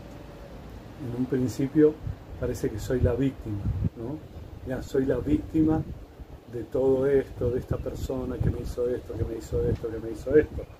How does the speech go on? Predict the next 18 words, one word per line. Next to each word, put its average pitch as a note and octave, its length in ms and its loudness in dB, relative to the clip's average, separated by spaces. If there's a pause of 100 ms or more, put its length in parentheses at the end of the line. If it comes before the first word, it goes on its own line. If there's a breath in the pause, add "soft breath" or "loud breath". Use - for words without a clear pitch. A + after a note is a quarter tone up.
(500)
Pero B2 140 -4
cuando B2 180 -6
estoy - 200 6
hablando D3+ 400 6
de D3 60 4
esta D3 180 -2
persona C3+ 560 -2
de B2 140 -2
esa C3 180 -6
forma, D#3+ 380 0
empiezo C3 300 -4
a - 40 -6
ser C3 200 -2
el B2+ 80 -2
victimario A#2+ 760 -2
de A2 60 -2
esa G#2 160 -14
persona, G#2 400 -14